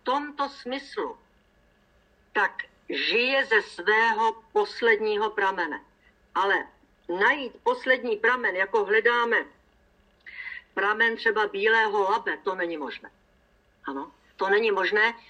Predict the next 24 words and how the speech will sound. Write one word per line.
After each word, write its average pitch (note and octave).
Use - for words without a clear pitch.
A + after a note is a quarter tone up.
nýbrž G3+
ta A3
duše C4+
je A3+
pohybem, G3
který A3
vzniká G#3+
ze A#3
sebe C4+
samého, E3+
a F3+
my G#3
bychom C#4
z -
toho C4+
pohybu B3
chtěli C4
udělat C4
nějakou A#3+
substanci, C4
stálost, A#3
nějaký G#3+
kámen, A3+
který G#3